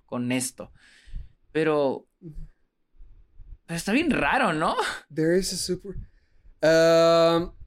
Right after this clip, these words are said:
Speaker 2: sí, o sea, ¿por qué? No, no dice por qué, o sea, si fue, si la gente decía, "No, están bien chafa los superhéroes", pero, uy, esos villanos, es-, yo quiero ver un show de eso, no dice nada, algo así.
Speaker 1: Es que, oh, ok, ¿de qué, de qué,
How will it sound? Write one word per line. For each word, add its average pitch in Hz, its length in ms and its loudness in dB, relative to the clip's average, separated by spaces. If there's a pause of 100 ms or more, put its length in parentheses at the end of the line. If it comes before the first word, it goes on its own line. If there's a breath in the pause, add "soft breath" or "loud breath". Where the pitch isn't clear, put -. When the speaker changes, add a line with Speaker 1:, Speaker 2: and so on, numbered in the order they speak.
(120)
Speaker 2:
sí, 208 680 -2 (340)
o 175 80 2
sea, 185 160 2
¿por 180 160 0
qué? 202 180 2 (260)
No, 175 360 2
no 202 120 2
dice 214 360 0 (420)
por 139 160 0
qué, 165 200 2
o 285 80 4
sea, 233 160 2
si 165 180 -4
fue, 151 160 2 (300)
si 147 420 2
la 143 140 2
gente 165 240 -2
decía, 170 320 2
"No, 220 220 2
están 208 200 -2
bien 208 120 -2
chafa 220 200 -2
los 208 120 -2
superhéroes", 135 480 0
pero, 131 180 2
uy, 247 240 2
esos - 240 -2
villanos, 190 580 -2
es-, 139 200 -4
yo 196 180 0
quiero 214 240 2
ver 202 120 4
un 190 100 2
show 196 200 2
de 170 140 2
eso, 185 180 -2
no 175 100 0
dice 240 200 0
nada, 233 380 -6
algo 220 160 -8
así. 233 160 -6 (500 soft breath)
Speaker 1:
Es 220 180 -4
que, 277 380 -2
oh, 220 220 2 (160)
ok, 202 60 2
¿de 120 280 -4 (200)
qué, - 80 -10
de 339 100 0
qué, 415 100 0